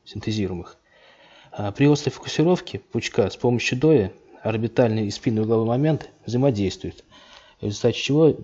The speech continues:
перераспределяется напряженность компонентов электрического поля. Поэтому выбор различных сочетаний поляризации и фазы пучка приводит к изменению соотношения данных компонентов.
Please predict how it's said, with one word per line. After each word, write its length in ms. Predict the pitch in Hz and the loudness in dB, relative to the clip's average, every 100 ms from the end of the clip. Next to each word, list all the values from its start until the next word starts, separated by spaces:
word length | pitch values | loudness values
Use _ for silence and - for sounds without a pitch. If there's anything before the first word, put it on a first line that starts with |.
| - _ - - - - - - - - - 101 - | -14 _ -20 -18 -14 -14 -14 -18 -20 -16 -14 -12 -8
перераспределяется 720 | 113 - 113 123 139 - 113 | -8 -6 -4 2 2 2 -2
напряженность 420 | 117 110 123 123 | -4 0 0 -2
компонентов 560 | 123 - 123 110 90 101 | -2 0 2 0 -2 -8
электрического 500 | 92 113 - - 120 | -6 -6 -4 -4 -4
поля. 360 | - 85 - - _ _ _ _ _ _ | -4 -6 -6 -16 _ _ _ _ _ _
Поэтому 600 | - 135 - 127 117 107 - _ | 0 2 2 0 0 -2 -10 _
выбор 380 | 101 110 131 117 | -4 0 2 2
различных 420 | 117 117 117 - | 0 0 -4 -6
сочетаний 600 | - - - 185 151 101 - | -6 -4 2 4 2 0 -6
поляризации 960 | - 107 110 120 107 - 98 - - - - | -4 -2 0 0 0 -2 -8 -8 -12 -16 -20
и 60 | - | -8
фазы 300 | - 113 107 | 0 0 0
пучка 400 | 123 - - 160 | -6 -4 0 0
приводит 400 | - 107 135 131 | 0 2 2 2
к 80 | 104 | -2
изменению 360 | 101 107 123 | -2 0 0
соотношения 600 | - 95 101 - 113 110 | -2 -6 -6 -4 -2 -2
данных 260 | 92 95 98 | -2 -4 -6
компонентов. 640 | - 104 104 92 85 | -8 -4 -4 -4 -8